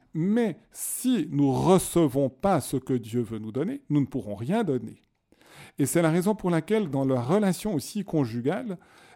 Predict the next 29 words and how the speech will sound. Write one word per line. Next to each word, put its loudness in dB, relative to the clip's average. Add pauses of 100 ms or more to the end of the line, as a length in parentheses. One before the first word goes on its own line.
(160)
il 0
est 0
essentiel 0 (300)
d'avoir 2
de 4
la 2
reconnaissance -2
pour -8
le -4
don 0
que -2
l'autre -2
nous -4
fait 0
de 0
nous, -4
de -2
lui-même, -8 (380)
et -2
aussi -6
de -4
tout -14
ce -12
qu'il -14
peut -6
vivre, -4
et -8
pas -2
simplement -4